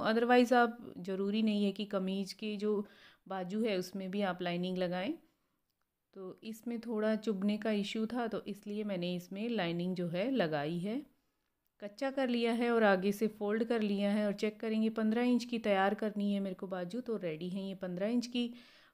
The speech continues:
फिटिंग का निशान लगा लिया है। आप अपने according, आपकी जो फिटिंग है उसके according निशान लगा लीजिए और इस तरह से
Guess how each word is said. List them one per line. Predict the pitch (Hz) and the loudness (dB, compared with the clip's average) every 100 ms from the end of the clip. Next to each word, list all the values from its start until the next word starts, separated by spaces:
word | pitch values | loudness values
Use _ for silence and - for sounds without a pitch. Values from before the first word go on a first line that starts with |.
| _ | _
फिटिंग | 277 302 294 | -4 4 6
का | 302 | 8
निशान | 269 254 226 | 8 6 4
लगा | 233 247 254 | 6 8 10
लिया | 247 240 247 | 10 10 8
है। | 247 254 | 8 8
आप | 226 | 6
अपने | 226 226 240 233 | 6 4 2 2
according, | 233 226 226 226 | 2 4 4 4
आपकी | 202 202 214 | 2 0 -4
जो | 214 | -4
फिटिंग | 202 202 208 220 | -4 -4 -2 -2
है | 208 240 233 | -2 -4 -6
उसके | - 196 - 185 | -8 -14 -8 -8
according | 185 190 190 | -6 -6 -4
निशान | 185 180 190 208 | -4 -4 -4 -2
लगा | 233 220 214 | -2 0 2
लीजिए | 208 196 240 294 - _ _ _ _ - | 0 2 2 2 -4 _ _ _ _ -14
और | 185 190 - | -12 -12 -14
इस | 226 _ | -18 _
तरह | 220 202 | -6 -6
से | 196 202 | -6 -6